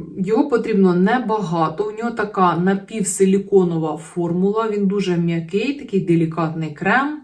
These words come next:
Він обгортає ступні ніг, дуже добре їх доглядає, має накопичувальну дію. І, е, коли вже ніжки трішечки, скажімо так,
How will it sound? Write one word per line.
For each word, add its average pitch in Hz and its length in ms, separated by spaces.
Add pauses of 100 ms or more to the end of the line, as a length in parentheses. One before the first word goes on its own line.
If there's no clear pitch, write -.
(680)
Він 190 440
обгортає 175 920
ступні 165 600
ніг, 208 420 (480)
дуже 208 380
добре 180 380
їх 165 200
доглядає, 170 840 (100)
має 180 240
накопичувальну 165 920
дію. 254 600 (420)
І, 202 260
е, 175 320
коли 196 340
вже 196 160
ніжки 190 400
трішечки, 165 840
скажімо 165 360
так, 156 280